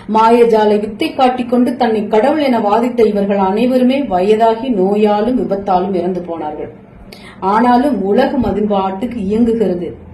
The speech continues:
எந்தவித சிறு மாற்றமும் இல்லை. எல்லா மனிதரையும் போல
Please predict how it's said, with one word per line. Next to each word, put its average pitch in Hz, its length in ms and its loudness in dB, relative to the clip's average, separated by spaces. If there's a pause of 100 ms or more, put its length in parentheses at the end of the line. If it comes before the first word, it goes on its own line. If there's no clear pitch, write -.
(300)
எந்தவித 294 600 2
சிறு 240 240 0
மாற்றமும் 240 600 0
இல்லை. 180 280 -2
எல்லா 202 480 -2
மனிதரையும் 214 640 0
போல 208 480 -2